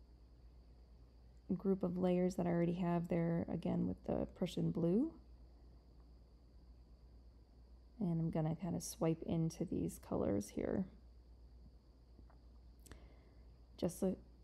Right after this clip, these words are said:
Jessica Winterstrom has been doing a lot of this, and I did pick this up from her, although this technique,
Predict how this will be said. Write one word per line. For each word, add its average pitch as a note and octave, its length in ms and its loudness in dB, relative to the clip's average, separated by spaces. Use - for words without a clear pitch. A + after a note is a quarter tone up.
Jessica F#3 680 4
Winterstrom E3+ 1000 2
has A3 180 0
been E3 200 0
doing D#3+ 400 4
a - 80 -4
lot D#3+ 240 -2
of E3+ 140 -2
this, G3+ 280 2
and D#3+ 140 2
I D#3+ 100 2
did E3 220 0
pick - 260 -2
this F3 220 -2
up F3+ 180 -2
from F3 180 0
her, F#3 260 4
although F3 380 4
this G3+ 240 2
technique, F#3 720 0